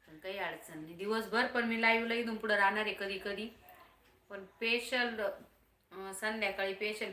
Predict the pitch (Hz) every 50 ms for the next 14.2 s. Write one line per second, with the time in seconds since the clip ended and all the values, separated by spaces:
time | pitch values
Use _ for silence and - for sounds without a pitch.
0 | - 202 196 - - 214 202 202 202 196 190 185 185 190 180 170 165 - 185 185
1 | 180 - - - - - - - _ _ - 190 208 202 233 214 208 196 190 190
2 | - 190 175 175 180 - - _ _ _ _ - _ _ _ - _ - 196 208
3 | 220 233 233 233 208 190 208 214 220 214 196 190 190 196 196 - 202 208 214 208
4 | 190 180 170 170 160 160 - 165 175 202 - - - - - - - - - -
5 | _ _ _ _ _ - - - - 190 190 190 190 185 185 180 180 175 180 196
6 | 208 214 208 208 214 214 - 196 208 214 226 233 214 196 185 185 190 196 202 196
7 | 196 190 190 196 202 - - 202 190 185 190 202 208 208 208 214 214 220 220 208
8 | 196 196 202 226 220 - - 214 208 202 196 190 - - - - 208 202 202 202
9 | 202 190 190 190 190 190 190 190 196 202 202 196 196 190 190 190 185 - - 190
10 | 180 - - _ _ _ _ _ _ _ _ _ _ _ _ _ _ _ _ _
11 | - 196 190 - 226 233 254 254 254 262 - 262 285 277 285 254 - - 269 262
12 | 254 240 - - 233 220 - - 214 214 214 214 220 226 226 - - - 175 -
13 | - - - _ _ - 277 277 - 277 247 208 226 226 226 233 220 190 175 170
14 | 170 - - -